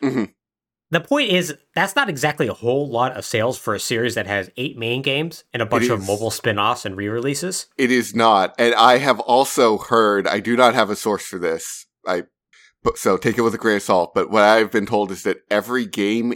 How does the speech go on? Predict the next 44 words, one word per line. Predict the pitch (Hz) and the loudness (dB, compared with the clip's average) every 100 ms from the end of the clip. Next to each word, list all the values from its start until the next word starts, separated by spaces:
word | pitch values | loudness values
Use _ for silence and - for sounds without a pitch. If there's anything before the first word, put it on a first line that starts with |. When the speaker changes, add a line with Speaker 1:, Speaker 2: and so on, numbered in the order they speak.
| - | -6
Speaker 1:
in | 104 | -6
the | 101 | -6
series | - 104 98 113 120 | -6 -4 -2 -2 -6
sold | - 98 95 82 | -4 -2 -2 -4
worse | 92 98 - | 0 0 -2
than | - 92 | -10 -8
the | 90 | -6
one | 92 90 | -6 -6
before | 85 - 80 73 | -10 -6 -6 -6
it. | - _ _ _ _ _ 165 | -12 _ _ _ _ _ -2
Speaker 2:
Yeah, | 175 139 | 0 0
and | 190 185 | 0 -2
I | 220 220 _ | -2 -6 _
could | - - 320 262 - | -18 -6 -4 -4 -2
believe | 220 160 143 160 127 | -2 -2 -2 -2 0
that, | 107 95 - | -2 -2 -4
given | 143 160 | -2 -2
the | 127 | -4
direction | 117 117 117 117 131 107 | -4 -2 -2 -2 -4 -2
that | 120 120 | -2 -2
series | 131 113 110 98 | -6 -4 -4 -4
goes. | - 101 95 82 95 - _ _ _ _ _ - | -2 -2 -2 -10 -16 -18 _ _ _ _ _ -4
Like, | 117 107 | -4 -2
in, | 139 120 101 | -4 -4 -6
like, | - 143 139 | 0 2 2
the | 123 | 0
Speaker 1:
Mm-hmm. | - | 0
Speaker 2:
different | 143 147 151 | -4 -4 -4
iterations | 123 120 117 120 | -4 -2 -4 -6
it | 113 | -8
has | 101 110 110 110 | -2 0 0 -2
and, | 107 | -2
like, | 104 _ _ _ _ - | -4 _ _ _ _ -4
how | 156 | -2
it | |
gets | 135 - | 0 0
shuffled | 131 120 117 | -2 0 0
off, | 117 | 0
so, | 120 | 0
like, | 107 104 - _ _ | -2 -4 -14 _ _
from | - 107 104 95 92 | -2 -2 -4 -10 -12
Team | - 120 | -8 -8
Silent | 104 117 104 104 101 104 | -4 -2 0 -2 -4 -4
or | 95 95 | -6 -8